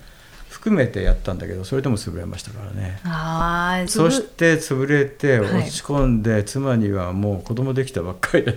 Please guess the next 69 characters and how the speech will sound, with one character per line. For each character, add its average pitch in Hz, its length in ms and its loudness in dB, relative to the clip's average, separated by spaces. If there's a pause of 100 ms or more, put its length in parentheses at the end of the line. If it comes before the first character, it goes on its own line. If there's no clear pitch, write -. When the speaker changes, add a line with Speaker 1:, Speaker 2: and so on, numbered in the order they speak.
(240)
Speaker 1:
ね。 - 60 -2
Speaker 2:
ね 294 880 0
え。 - 340 -8 (200)
Speaker 1:
<laughs> - 920 -10
給 151 200 4
料 110 180 2 (140)
ゼ 120 180 2
ロ 131 100 6
で 87 140 -4
ね、 101 320 0
Speaker 2:
え 202 120 4
え。 - 20 0
Speaker 1:
貯 202 120 4
金 151 180 2
も 139 120 4
ゼ 131 120 4
ロ 120 80 4
で、 92 300 0
な 104 180 2
ん 107 80 2
て 107 100 0
い 104 40 4
う 101 60 2
時 98 240 0 (120)
に、 87 340 -2 (280)
Speaker 2:
う - 20 0
ん。 98 40 0
Speaker 1:
あ 92 240 0
の、 98 360 -4 (120)
借 - 160 -4
金 98 140 2
八 82 120 -4
千 90 160 -4
万 82 100 -4
抱 85 200 -8
え - 40 -8
た - 100 -14
で - 80 -10
し - 80 -12
ょ？ 160 200 -2
Speaker 2:
は 160 500 2
い。 - 60 -20
Speaker 1:
そ 147 60 0
の 165 120 4
時 170 340 -2
に、 147 420 2 (340)
同 120 240 4
役 160 240 0
か 104 140 0
さ 117 200 2
ん 98 80 4
か 78 160 -4
ら、 107 280 0 (880)
Speaker 2:
う - 20 -8
ん。 104 40 4
Speaker 1:
「日 101 60 6
本 127 140 6
サ 123 120 2
ン 120 80 6
マ 120 80 4
イ 120 40 2
ク 120 80 -10
ロ 76 60 -6
を - 20 -8
作 - 160 -2
っ 127 40 2
て - 100 -6
く - 80 -6
れ」 - 80 -6